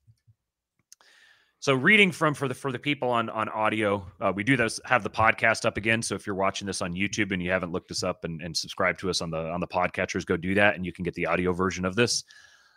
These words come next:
Um, so we're reading along from this tweet from Zero H P Lovecraft. He says, "Used to be, there were hardly any vegans at all,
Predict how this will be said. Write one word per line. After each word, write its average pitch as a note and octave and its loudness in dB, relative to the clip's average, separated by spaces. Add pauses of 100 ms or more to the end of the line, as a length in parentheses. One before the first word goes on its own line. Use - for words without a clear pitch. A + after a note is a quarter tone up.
(180)
Um, F2 6 (720)
so - 4
we're A#2+ 6
reading D3+ 10
along A#2+ 8
from A2 -4
this G#2 0
tweet D3+ 4
from A2 -4
Zero A2+ 6
H G#2+ 2
P G#2+ -4
Lovecraft. E2+ -4
He G2+ -8
says, A#2+ 2 (480)
"Used A3 4
to C#3 -2
be, F#2 -2 (380)
there C#3 4
were C#3 4
hardly F#3 8
any D3 4
vegans A#2+ 2
at F#2+ 0
all, D#2 0